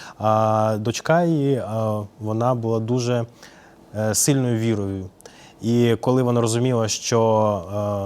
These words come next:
е, ну, от, вихід від цього оливопомазання може бути інший, не такий, на який всі сподіваються, а бабуся казала: "Ні, якщо ти помреш, я помру разом з тобою, я покінчу життя, тому що я тебе дуже люблю".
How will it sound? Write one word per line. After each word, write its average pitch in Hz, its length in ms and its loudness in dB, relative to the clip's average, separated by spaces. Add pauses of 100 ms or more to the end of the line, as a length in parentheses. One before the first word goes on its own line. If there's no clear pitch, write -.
е, 98 180 -14
ну, 117 180 0
от, 104 260 -4 (360)
вихід 123 460 0
від 107 300 -4
цього 107 240 0
оливопомазання 110 760 -2
може 110 280 0
бути 107 340 -2
інший, 139 480 0
не 110 120 -2
такий, 113 380 -4
на 107 100 -2
який 107 260 -4
всі 104 140 -8
сподіваються, 120 760 -2 (400)
а 107 160 0
бабуся 117 380 0
казала: 110 500 2
"Ні, 139 340 0
якщо 123 360 -4
ти 113 400 -2 (240)
помреш, 139 680 0 (180)
я 117 340 2
помру 117 340 0
разом 113 240 2
з - 60 -10
тобою, 139 580 4
я 117 180 2
покінчу 113 440 -4
життя, 120 300 0
тому 117 200 -4
що 113 160 -4
я 123 80 0
тебе 110 220 -6
дуже 107 260 -4
люблю". 101 320 -6